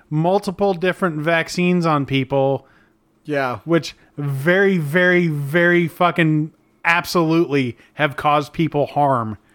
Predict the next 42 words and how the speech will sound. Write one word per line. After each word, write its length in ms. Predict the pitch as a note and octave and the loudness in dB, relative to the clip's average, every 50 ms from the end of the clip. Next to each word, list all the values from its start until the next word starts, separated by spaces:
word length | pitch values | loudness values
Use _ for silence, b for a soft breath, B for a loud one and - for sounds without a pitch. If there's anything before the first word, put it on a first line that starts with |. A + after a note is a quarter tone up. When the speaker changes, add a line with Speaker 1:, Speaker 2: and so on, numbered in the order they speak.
| b - | b -10
Speaker 2:
Right. 240 | E3+ E3 B2 - - _ _ _ _ _ _ _ _ _ _ | -8 -8 -8 -10 -14 _ _ _ _ _ _ _ _ _ _
But 80 | - D3+ | -4 -4
that's 160 | E3 D#3 - | -4 -4 -2
different. 440 | - D3 A#2 G#2+ G2+ G2+ A2 A3+ - _ _ _ _ _ _ | -4 -6 -6 -6 -10 -14 -16 -20 -20 _ _ _ _ _ _
Speaker 1:
How, 540 | - - - - - - - - D#4 E4+ E4 | -20 -18 -14 -8 -4 -2 0 0 2 0 0
what 420 | D4 C4+ C4 B3+ D4+ F4+ F#4 F#4 - | -2 -6 -8 -2 -2 0 -2 0 0
the 120 | E4 C4 | 0 0
f-, 140 | - - - _ _ b b b b b b b b | 0 -2 -10 _ _ b b b b b b b b
what 340 | - D#4 D4+ C#4+ B3 F#3 C#3 | -2 -2 0 0 -2 -2 0
backwards 540 | A3 A#3+ C#4 D4+ D4 - D4 C#4 A3+ F#3+ - | 2 2 2 2 2 2 0 0 0 0 -4
fucking 180 | - - C4 C4+ | -2 0 0 2
Speaker 2:
How, 220 | A#3+ D4+ E4 E4 D#4 | 2 2 2 4 4
Speaker 1:
bullshit 440 | B3+ B3 C4+ - A#3+ A3 B3+ A#3 | 4 2 2 2 2 0 2 2
Speaker 2:
okay, 40 | B3 | 2
Speaker 1:
is 200 | C4+ D#4 C4 A#3 | 2 0 0 0
this? 160 | C4+ C#4+ B3 | 0 0 2
Speaker 2:
here's 220 | - D#4 E4 C4 A#3+ | 2 0 0 0 2
my 100 | A3 G#3+ | 0 0
question. 560 | - - D3 C3 A#2+ - - - A2 G#2+ A2+ - _ _ b b b b b b b b b _ | 0 0 -2 -4 -4 -4 -8 -10 -12 -12 -12 -16 _ _ b b b b b b b b b _
If 120 | F3 D#3+ | -6 -2
they're 140 | E3 A#3+ C#4 | 0 -2 0
producing 480 | - - C4 B3+ A#3+ G#3+ - A3 F#3 - | 0 0 0 0 0 0 0 -2 -4 -2
forty 280 | - F#3+ F#3+ G3+ G#3+ | 0 2 2 2 2
percent 400 | G#3 - G3 D#3 - F#3+ F#3+ F#3 | 0 -2 -2 0 0 0 0 0
of 60 | E3+ | 0
the 80 | D3 C#3 | -2 -4
formula, 540 | - - E3+ F3+ F3 D#3+ C#3 B2 A#2+ A2+ G#2+ | -2 0 0 0 0 0 -2 -2 -2 -4 -4
how 200 | G#2+ C#3 E3 F3+ | 0 0 2 2
did 140 | F#3+ F3 - | 2 0 0
only 340 | E3+ D#3 E3+ F#3 F#3 F#3 | 0 0 0 0 -2 -4
four 320 | D#3 - - F3 F3 F3+ E3+ | -6 -4 -2 0 2 2 0
kids 320 | - - - F3 E3 C#3+ | 0 -2 -6 -6 -6 -4
get 180 | C#3+ D3+ D3+ - | -4 -4 -4 -4
sick 300 | - - E3+ D#3 - - | -4 -4 -4 -4 -4 -4
and 100 | C#3 C3 | -4 -4
they 80 | C3 A#2+ | -6 -6
think 280 | - - D#3 D3 - | -4 -4 -4 -4 -4
it's 100 | D3+ - | -8 -10
'cause 200 | - - D#3+ C#3+ | -6 -4 -4 -4
of 80 | C#3 B2 | -4 -6
the 80 | A2+ G2+ | -6 -6
formula? 580 | - C3+ C3+ C#3+ C3+ A2+ F#2+ E2+ E2+ - - | -4 -2 0 0 0 -2 -4 -6 -8 -12 -14